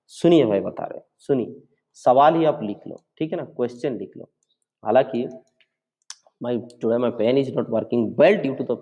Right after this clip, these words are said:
I don't know what, maybe some for the network problem and et cetera, that's why आप सवाल खुद से लिख लो, क्या होता है सवाल। देखिए पहले सवाल बता रहे हैं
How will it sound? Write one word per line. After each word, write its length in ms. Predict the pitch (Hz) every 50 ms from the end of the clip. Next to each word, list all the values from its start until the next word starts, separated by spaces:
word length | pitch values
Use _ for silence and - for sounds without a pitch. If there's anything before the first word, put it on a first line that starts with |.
| - 107 107
I 140 | 98 98 104 104 - -
don't 220 | 117 117 113 117
know 120 | 127 131 131 127 - _ _ _ _ _ _ _ _ _ _
what, 320 | 110 110 110 110 110 110 - -
maybe 640 | 104 104 104 104 107 107 104 101 101 - - - - - - - - _ _ _ _ _ _
some 720 | _ - - _ _ - 101 107 107 104 104 - - - _ _ _ _ _ _ _ _ -
for 100 | 110 101
the 200 | - - - - - - 156 _ _ _ _ _ _ _ _ _ _ _ _ _ _ _ _ _ _ _ _ _ _ _ _ _ _
network 420 | - 117 117 110 - 131 131 131 131
problem 260 | 120 110 113 113 110
and 120 | 110 107 98
et 120 | 101 87 -
cetera, 260 | - 101 - 113 160 - _ _ _ _ _ _ _ -
that's 220 | 110 110 - -
why 80 | 135 131
आप 40 | - -
सवाल 260 | 113 104 113 123 131 -
खुद 120 | - 120 101
से 140 | - - 131
लिख 240 | 117 104 - -
लो, 160 | 95 90 - - _ _
क्या 120 | - 120
होता 200 | 110 101 101 -
है 60 | 104 -
सवाल। 260 | - 101 - - - - _ _ _ _ _ _ _
देखिए 280 | - 127 147 143 - 139
पहले 260 | - 131 117 120 123
सवाल 220 | 120 120 110 107
बता 220 | 101 101 98 - 95
रहे 120 | 95 101 -
हैं 80 | -